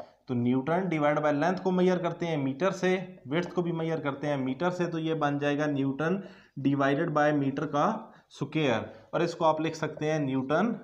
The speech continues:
मीटर ऊपर आएगा तो इसकी पावर माइनस हो जाएगी, न्यूटन per meter square, और न्यूटन per meter square आपके पास पास्कल्स के बराबर होता है। तो इसका जो दूसरा नाम है वो पास्कल, और पास्कल का जो सिंबल होता है वो पी ए। तो प्रेशर को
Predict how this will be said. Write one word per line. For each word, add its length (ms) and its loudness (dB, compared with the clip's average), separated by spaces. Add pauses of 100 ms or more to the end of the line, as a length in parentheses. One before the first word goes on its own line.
(120)
मीटर 280 0
ऊपर 260 2
आएगा 320 4
तो 120 -2
इसकी 240 -4
पावर 340 2
माइनस 380 0
हो 120 2
जाएगी, 300 2
न्यूटन 460 2
per 160 4
meter 300 2
square, 420 -2 (480)
और 280 2
न्यूटन 420 4 (160)
per 200 4
meter 360 2
square 440 0 (100)
आपके 380 4
पास 420 2
पास्कल्स 460 2
के 120 -2
बराबर 380 4
होता 300 0
है। 120 -8 (360)
तो 100 -6
इसका 240 0
जो 140 0
दूसरा 340 2
नाम 280 4
है 80 0
वो 180 2
पास्कल, 460 2
और 180 0
पास्कल 340 2
का 140 -2
जो 120 -2
सिंबल 380 0
होता 220 2
है 80 4
वो 160 2
पी 200 0 (540)
ए। 140 4
तो 160 0
प्रेशर 400 2
को 240 0